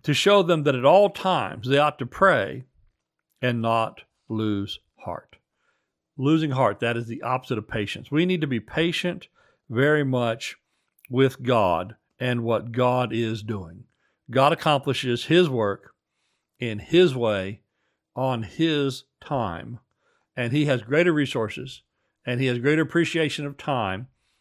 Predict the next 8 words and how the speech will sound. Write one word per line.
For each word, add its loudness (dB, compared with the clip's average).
He 4
has 2
greater, 0
uh, 0
power 4
in 2
all 6
things -4